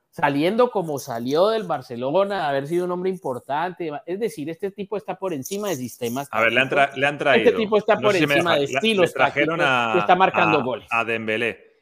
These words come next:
Speaker 2: no lo cuento. Le han traído a Griezmann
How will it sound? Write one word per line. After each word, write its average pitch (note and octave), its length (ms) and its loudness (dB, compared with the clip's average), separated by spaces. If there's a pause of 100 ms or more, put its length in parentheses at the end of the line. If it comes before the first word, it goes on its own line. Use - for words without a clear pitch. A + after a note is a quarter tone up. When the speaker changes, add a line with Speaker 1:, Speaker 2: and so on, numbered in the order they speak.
(500)
Speaker 2:
no G#2 140 -12
lo G#2 100 -8
cuento. D#2+ 340 -16 (260)
Le A2 120 -2
han B2 120 -2
traído B2+ 340 2
a A2 60 4
Griezmann E3 600 -4